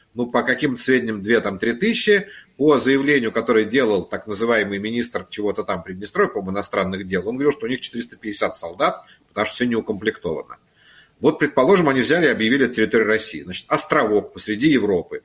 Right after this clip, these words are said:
где одна граница с Молдовой, другая с нами, и в нём четыреста пятьдесят солдат, ну, даже если две тысячи. И перебросить туда ничего нельзя, ничего.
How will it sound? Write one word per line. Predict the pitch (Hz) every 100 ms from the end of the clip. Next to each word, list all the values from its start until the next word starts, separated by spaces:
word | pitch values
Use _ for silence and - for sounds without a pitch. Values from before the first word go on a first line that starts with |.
| _ -
где | 95
одна | 110 127
граница | 113 107 104 90
с | 92
Молдовой, | 104 110 110 92 85
другая | 92 95 90
с | 90
нами, | 127 165 214 202 _ _ _ _
и | 95
в |
нём | 139 180
четыреста | - 135 127 -
пятьдесят | 117 - 113 -
солдат, | 101 87 78 -
ну, |
даже | 117 123
если | 101
две | 90 104
тысячи. | - 85 - - _ _ _ _
И | -
перебросить | 120 135 135 185 - -
туда | 123
ничего | 101 113 123 - 110 117
нельзя, | 95 87 80 82
ничего. | 85 98 - 95 90 104 87 -